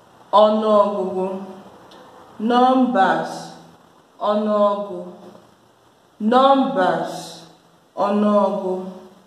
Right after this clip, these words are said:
Figure is figure too, but the spelling is different. Figure, figure. Subject,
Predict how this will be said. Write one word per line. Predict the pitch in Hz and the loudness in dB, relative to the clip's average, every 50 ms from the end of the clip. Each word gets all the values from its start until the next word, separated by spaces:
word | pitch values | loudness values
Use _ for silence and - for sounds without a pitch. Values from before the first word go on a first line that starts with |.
| - - - _ _ _ _ _ _ - - | -20 -20 -20 _ _ _ _ _ _ -18 -6
Figure | - 277 302 277 - - - 190 175 156 - - - - - - - - - - - - - - _ _ _ _ _ _ _ _ _ _ _ _ _ 151 | -4 -4 -2 -2 -4 -2 0 0 2 2 0 -4 -6 -10 -12 -12 -14 -16 -20 -20 -20 -20 -20 -20 _ _ _ _ _ _ _ _ _ _ _ _ _ -20
is | - - - | -20 -18 -18
figure | - - 220 190 - 185 180 175 175 | -10 -8 -8 -6 -2 -2 -2 -2 -4
too, | - - 214 185 170 160 156 | -8 -8 -8 -8 -8 -6 -6
but | 160 160 160 | -6 -6 -6
the | - - 175 | -8 -12 -14
spelling | - - - - 202 196 - 185 180 165 | -16 -16 -8 -6 -6 -6 -4 -6 -8 -8
is | - - - - - | -10 -12 -14 -12 -14
different. | 190 190 190 - - 170 - - - - - - - - - - - - - - - - | -14 -14 -14 -14 -12 -12 -12 -14 -16 -18 -20 -20 -20 -20 -20 -20 -20 -20 -20 -20 -14 -4
Figure, | - 302 294 247 208 - 190 185 175 - - - - - - - - - - - - - _ _ - - | -2 0 0 0 -2 0 2 2 2 0 0 -4 -8 -10 -14 -14 -18 -20 -20 -20 -20 -20 _ _ -20 -8
figure. | - 214 208 208 - 175 165 - - - 165 165 - - - - - - _ _ _ _ _ _ _ _ _ _ _ _ _ _ _ _ _ _ _ _ _ _ _ _ _ _ _ _ _ _ _ _ _ _ _ _ _ | -6 -6 -4 -4 -4 -4 -4 -4 -6 -8 -12 -14 -16 -20 -20 -20 -20 -20 _ _ _ _ _ _ _ _ _ _ _ _ _ _ _ _ _ _ _ _ _ _ _ _ _ _ _ _ _ _ _ _ _ _ _ _ _
Subject, | _ - - - - - - 262 269 269 269 277 - - - - - - - - - 214 196 180 - - - - | _ -20 -18 -18 -12 0 2 4 4 4 2 0 -4 -6 -8 -10 -14 -18 -20 -6 -4 -2 0 0 -2 -2 -6 -8